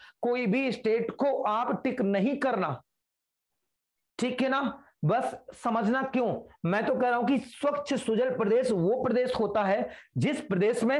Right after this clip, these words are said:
हंड्रेड परसेंट टैप वाटर होता है, तो वो हुआ अरुणाचल, वो क-, कौन सा हुआ हमारा, अंडमान निकोबार। वहां पर अगर मैं स्वच्छ सुजल प्रदेश करूंगा, तो मैं यहां पर इसका भी नाम, पुडुचेरी का भी नाम नहीं ऐड करूंगा,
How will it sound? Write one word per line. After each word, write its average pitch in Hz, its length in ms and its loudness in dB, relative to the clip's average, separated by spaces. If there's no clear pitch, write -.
हंड्रेड 220 380 2
परसेंट 254 380 0
टैप 233 260 0
वाटर 240 200 2
होता 196 280 0
है, 247 100 0
तो 262 100 0
वो 240 180 2
हुआ 226 200 2
अरुणाचल, 233 420 0
वो 214 140 2
क-, 208 180 -2
कौन 226 160 2
सा 240 80 2
हुआ 233 120 2
हमारा, 226 340 0
अंडमान 247 340 0
निकोबार। 220 480 0
वहां 190 300 2
पर 262 160 0
अगर 262 180 0
मैं 269 140 2
स्वच्छ 277 440 -2
सुजल 226 380 0
प्रदेश 214 380 0
करूंगा, 226 320 2
तो 302 120 0
मैं 226 240 2
यहां 190 280 2
पर 233 160 0
इसका - 340 -2
भी 269 120 2
नाम, 247 180 2
पुडुचेरी 233 500 2
का 294 80 0
भी 277 120 2
नाम 262 200 0
नहीं 262 160 2
ऐड 240 140 0
करूंगा, 175 300 0